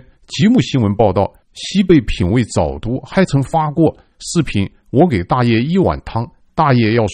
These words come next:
送我北京一套房”，引发吐槽，目前也已被删除。那么对于这个热点新闻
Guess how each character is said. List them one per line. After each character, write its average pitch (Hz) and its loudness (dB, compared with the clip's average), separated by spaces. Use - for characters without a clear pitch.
送 196 0
我 95 0
北 87 0
京 127 -4
一 101 -2
套 127 -2
房”， 90 -4
引 90 -2
发 107 -4
吐 151 -8
槽， - -10
目 156 0
前 98 -4
也 117 6
已 90 0
被 98 -2
删 95 -4
除。 90 -8
那 143 -2
么 139 0
对 147 4
于 143 6
这 214 -2
个 85 -2
热 156 2
点 80 0
新 147 -2
闻 85 -2